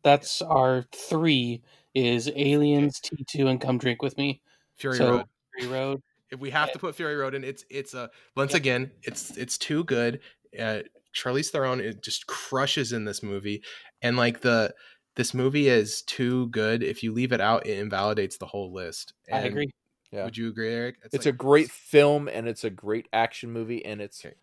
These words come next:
Speaker 1: And it's a
Speaker 3: she's
Speaker 1: great
Speaker 3: great in
Speaker 1: female
Speaker 3: it,
Speaker 1: lead
Speaker 3: yeah.
Speaker 1: action
Speaker 2: Okay.
Speaker 1: movie.
Speaker 2: Can,
Speaker 1: Okay.
Speaker 2: I'm gonna, I'm gonna throw some other stuff at you guys, okay? Can, and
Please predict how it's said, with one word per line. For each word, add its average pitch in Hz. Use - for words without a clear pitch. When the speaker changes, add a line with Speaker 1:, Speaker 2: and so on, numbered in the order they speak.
Speaker 1:
And 139
it's 127
a 131
Speaker 3:
she's 127
Speaker 1:
great -
Speaker 3:
great 147
in 151
Speaker 1:
female 120
Speaker 3:
it, 120
Speaker 1:
lead 123
Speaker 3:
yeah. 156
Speaker 1:
action 120
Speaker 2:
Okay. 147
Speaker 1:
movie. 151
Speaker 2:
Can, 131
Speaker 1:
Okay. 147
Speaker 2:
I'm 117
gonna, 139
I'm 135
gonna 160
throw 147
some 147
other 135
stuff 117
at 101
you 98
guys, 95
okay? 107
Can, 110
and 113